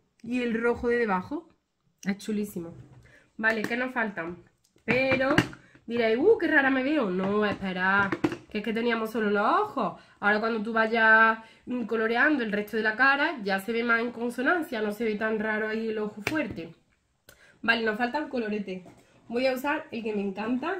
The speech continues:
que os digo que ya está casi en el pan, casi acabado. Ah. Este de Clinique, yo lo he buscado por internet y creo que ya ni lo hacen. Este también me lo dieron de regalo una vez que compré unas cremas de Clinique.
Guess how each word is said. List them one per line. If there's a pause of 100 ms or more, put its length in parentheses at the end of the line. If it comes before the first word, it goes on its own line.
que
os
digo
que
ya
está
casi (360)
en
el
pan,
casi
acabado. (340)
Ah. (420)
Este
de
Clinique,
yo
lo
he
buscado
por
internet
y
creo
que
ya
ni
lo
hacen. (340)
Este
también
me
lo
dieron
de
regalo
una
vez
que
compré
unas
cremas
de
Clinique.